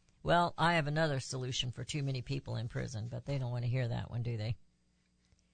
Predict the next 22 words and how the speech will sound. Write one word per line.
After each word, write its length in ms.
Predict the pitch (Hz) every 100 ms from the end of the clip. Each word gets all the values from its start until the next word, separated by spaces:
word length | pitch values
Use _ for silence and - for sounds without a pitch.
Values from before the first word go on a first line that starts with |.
| _ _ _ _ _ _
Another 380 | 170 202 220 185
medical 440 | 139 135 123 -
thing 360 | - - 90 113
here. 380 | 120 113 139 156 _ _ _ _ _ _ _ _ _ _ _ - _ _ _ _ -
<laughs> 260 | - -
F 200 | 170 -
D 200 | 151 147
A 140 | 147 135
approved, 480 | - 170 147 127
you 100 | 131
know. 280 | 123 123 127 - _ _ _ _ - - - _ -
Idaho 420 | 196 240 220 214
lawmakers, 640 | 180 156 147 135 147 165
and 80 | 185
I 80 | 196
might 220 | 226 285
have 80 | 220
mentioned 400 | 185 185 - 147
this 160 | 139 -
to 120 | 156
you 180 | 139 135
earlier, 500 | 151 143 120 107